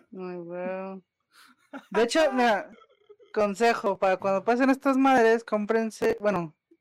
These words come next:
si llegan a tener P C, bueno, que, ejem, ejem, Emiliano, cómprate un mousepad grande antiderrape. Absorbe el agua bien chingón y no le pasa nada a los, a los, eh,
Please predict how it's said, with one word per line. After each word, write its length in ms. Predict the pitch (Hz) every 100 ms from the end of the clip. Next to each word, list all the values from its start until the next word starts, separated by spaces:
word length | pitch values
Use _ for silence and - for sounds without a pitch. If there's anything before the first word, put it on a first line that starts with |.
| _ _ _
si 180 | - 175
llegan 260 | 175 202
a 40 | 214
tener 240 | 196 185
P 140 | 202 208
C, 380 | - 233 220 180 -
bueno, 220 | 160 170 _ _ - _ _ _ -
que, 300 | 190 190 -
ejem, 340 | 202 185 208 -
ejem, 380 | 202 202 214
Emiliano, 460 | 202 190 190 208 214 - _ _ _ _ _ -
cómprate 580 | 185 185 202 202 202 190
un 220 | 208 208
mousepad 640 | 214 226 240 - 202 196 190
grande 440 | 180 196 202 202 202
antiderrape. 960 | 185 180 180 165 160 160 160 - 156 156 _ -
Absorbe 400 | 165 - 185 202
el 80 | 208
agua 200 | 208 208
bien 180 | 220 220
chingón 580 | - 233 262 294 302 _
y 160 | 220
no 140 | 196 196
le 120 | 214
pasa 280 | 214 214 226
nada 280 | 214 226 226
a 20 |
los, 140 | 226 - - _ _ _ _ _ _
a 220 | - 190 196
los, 1040 | 196 196 196 190 185 180 185 - - - _ _ _ _
eh, 520 | - 151 127 117 120